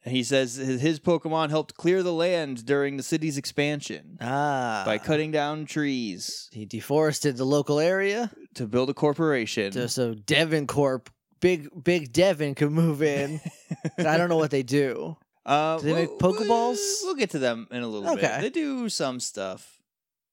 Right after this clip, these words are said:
Speaker 2: Are we not going in? 'Cause I couldn't go in. They're like, "You gotta be authorized. You can't go in here."
Speaker 1: Uh, we will go in.
Speaker 2: Okay.
Speaker 1: It is after the gym leader, so spoilers.
Speaker 2: That's fine.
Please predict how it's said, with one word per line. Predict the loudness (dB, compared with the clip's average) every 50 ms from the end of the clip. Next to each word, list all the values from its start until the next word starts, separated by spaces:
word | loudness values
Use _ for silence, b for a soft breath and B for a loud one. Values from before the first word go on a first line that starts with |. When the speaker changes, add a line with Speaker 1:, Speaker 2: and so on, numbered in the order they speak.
| _ _ -8
Speaker 2:
Are | -6
we | -4 -2
not | -2 0 0
going | 0 0 2 0 -2
in? | -2 -2 -2
'Cause | 0 0
I | 0
couldn't | 2 0 0 0 2
go | 4 4 4
in. | 4 2 2 -2 -4 -8 -12 -14 -16 _ _ _ _ _ _ _
They're | -2 -2
like, | -2 0 0
"You | 2
gotta | 2 2 2
be | 2
authorized. | 2 2 0 0 -2 -4 -4 -4 -4 -6 -6
You | -2
can't | 0 0 0 0 0
go | 0 0 2
in | 0 -2
here." | -4 -6 -8 -10 -10 -6 -4
Speaker 1:
Uh, | -2 0 0 0 -2
we | -4 -6 -6 -6 -8 -8
will | -10 -10 -12 -14 -12 -6 -4 -4 -2 -2 -2 -2 -2 -2 -2 -4 -4 -4 -4 -4 -6 -6 -8 -14 _ _ _ _ _ -4
go | -2 0 0 0
in. | -2 -6 -10 -14 _ _ -6
Speaker 2:
Okay. | -6 -4 -2 -4 -4 -2 -2
Speaker 1:
It | 0 0
is | 0 0
after | 2 2 2 2 0 -2 -4 -2
the | -2 -2
gym | -2 -2 -2 -2
leader, | -4 -6 -6 -8 -8
so | -6 -4 -4
spoilers. | -6 -4 -2 -2 0 0 0 -2 -4 -4 -6 -6 -6 -6 -6 -2
Speaker 2:
That's | 0 0 0 0
fine. | -2 -8 -10 -12